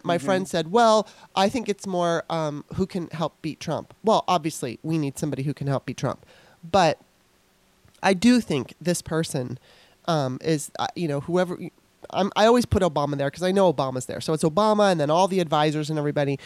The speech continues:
Speaker 1: And I think part of this is, okay, Joe's probably gonna let, maybe, and maybe Joe's part of this, just saying, "Okay, two years." If they're going to, if the plan is that the, the vice president will step in,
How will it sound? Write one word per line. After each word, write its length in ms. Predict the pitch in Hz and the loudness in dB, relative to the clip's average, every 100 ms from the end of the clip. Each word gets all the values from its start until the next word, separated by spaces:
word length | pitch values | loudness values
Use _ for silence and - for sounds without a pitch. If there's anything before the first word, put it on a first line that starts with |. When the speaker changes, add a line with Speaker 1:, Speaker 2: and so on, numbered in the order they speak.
| - - | -16 -6
Speaker 1:
And 120 | 185 180 | 0 2
I 140 | 180 | 2
think 300 | 202 190 - | 0 -2 -4
part 260 | - 180 185 | -2 0 2
of 80 | 170 | 2
this 260 | 160 - | 0 0
is, 180 | 160 143 | -2 -2
okay, 280 | 170 170 147 - - _ _ 160 | -4 -2 -4 -4 -18 _ _ -4
Joe's 300 | 185 185 190 | 2 2 2
probably 260 | 190 185 | -2 0
gonna 180 | 185 180 | 2 2
let, 200 | 165 156 165 - 175 | 2 0 -4 -8 -4
maybe, 380 | 180 185 202 - 175 - _ _ - | 2 2 2 -2 -10 -16 _ _ 0
and 200 | 202 214 | 2 4
maybe 220 | 220 226 | 2 2
Joe's 340 | 175 202 214 - | 2 4 4 2
part 220 | 180 151 | -2 -2
of 80 | 135 | -4
this, 160 | 143 | -6
just 160 | - - | -8 -6
saying, 160 | 165 165 | -6 -6
"Okay, 220 | 170 151 - | -6 -6 -2
two 160 | 202 | 0
years." 280 | 190 180 139 - - - | 2 2 2 -4 -20 0
If 220 | 226 254 | 4 4
they're 240 | 220 277 240 | 2 2 2
going 460 | 220 220 220 226 | 2 4 2 0
to, 600 | - 226 196 180 175 175 - _ _ _ - | -4 -2 0 0 0 -4 -8 _ _ _ 0
if 200 | 233 - | 0 0
the 80 | |
plan 560 | 254 - 226 214 196 156 | -2 -2 2 4 4 2
is 340 | 139 127 135 | -2 -6 -8
that 260 | - 165 - | -8 -8 -8
the, 220 | 180 175 - 147 156 - | -8 -8 -10 -20 -20 -8
the 140 | 165 | -4
vice 300 | 160 180 202 | 0 2 2
president 440 | - 190 180 165 - | 0 -4 -2 -4 -2
will 400 | 160 180 180 - - | 2 4 2 -2 -10
step 500 | - - - 165 - | -8 -4 0 0 2
in, 320 | 165 131 117 | 0 0 -4